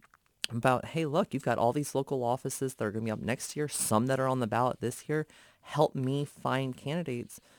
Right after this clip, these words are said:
these Democratic women who we can train and recruit." And the whole reason for this is Emerge exists to train Democratic women so that we know what we are getting ourselves into in a campaign and how to effectively communicate, how to effectively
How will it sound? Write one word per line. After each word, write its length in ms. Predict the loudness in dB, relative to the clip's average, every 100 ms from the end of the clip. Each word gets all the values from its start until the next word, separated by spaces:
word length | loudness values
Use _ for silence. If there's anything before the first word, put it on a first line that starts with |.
| _ _
these 260 | -2 0 0
Democratic 480 | 0 -2 0 -2 0
women 260 | -2 -2
who 160 | -2 -2
we 140 | -2
can 240 | -4 -4 -4
train 480 | -6 -2 -2 0 -2
and 160 | -2 -2
recruit." 440 | -4 -4 -4 -4 -2
And 140 | 2
the 100 | 2
whole 280 | 4 0 0
reason 400 | -2 0 0 0
for 160 | -2 -2
this 300 | 0 -2 0
is 200 | -2 -2 -10 -20 -20 -20 -20 _ -20 -2
Emerge 480 | 2 4 6 4 2
exists 640 | -4 -4 2 2 2 -2 -6 -8
to 120 | -6
train 380 | -4 -2 0 2
Democratic 420 | 0 0 -2 0
women 160 | -2 -2
so 160 | 0
that 140 | 0 0
we 220 | 0 0
know 600 | 0 2 2 2 0 -2 -6 -20 _
what 340 | 2 8 8
we 160 | 8 4
are 80 | 2
getting 360 | 4 4 4 2
ourselves 540 | 2 2 4 4 2 0
into 360 | 2 2 0
in 80 | 0
a 40 | -2
campaign 600 | -2 -4 -4 -4 -2 -2
and 120 | 0
how 120 | 0
to 200 | 0 0 0
effectively 720 | -2 2 2 2 -4 0 -2
communicate, 720 | 0 -2 0 0 -2 -8 -10 -6
how 160 | 0
to 180 | 0 0 -4
effectively 840 | -4 0 0 0 -4 0 0